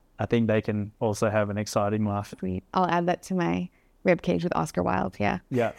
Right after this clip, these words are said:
Speaker 2: <laughs>
Speaker 1: Just underneath, dash, Blake, help me with this quote.
Speaker 2: Perfect.
Speaker 1: <laughs> All right,
Speaker 2: Classy.
Speaker 1: thank you, Alex.
Speaker 2: Thanks, Blake.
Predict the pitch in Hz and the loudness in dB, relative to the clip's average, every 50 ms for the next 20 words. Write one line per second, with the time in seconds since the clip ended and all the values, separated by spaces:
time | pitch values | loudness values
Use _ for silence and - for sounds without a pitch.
0 | - 320 294 - - 277 - - - 277 277 - 117 113 110 110 110 104 - - | 2 2 2 4 6 4 4 4 2 -2 0 0 -2 -2 -2 -2 -2 -4 0 4
1 | 131 113 110 107 - - - - - - _ _ _ _ - 117 110 110 104 - | 4 6 6 4 0 -6 -12 -12 -16 -20 _ _ _ _ 2 4 4 4 4 2
2 | - 113 104 - 113 107 98 - 113 - - - - 101 104 - _ - - 180 | 0 -2 -2 0 0 -2 -2 -2 -4 -6 -4 -2 -2 0 -2 -2 _ -2 0 2
3 | - 156 - - 202 - - - - - - 147 - - - 185 175 120 107 107 | 2 2 0 -2 -8 -8 -8 -18 -20 -20 -20 -20 -18 -10 -6 -2 2 2 2 2
4 | 107 110 127 120 113 127 101 101 104 104 110 120 190 190 185 190 - 190 185 185 | 2 2 2 2 2 0 -2 0 0 2 2 2 2 0 0 -2 -4 -4 -4 -4
5 | 208 | -4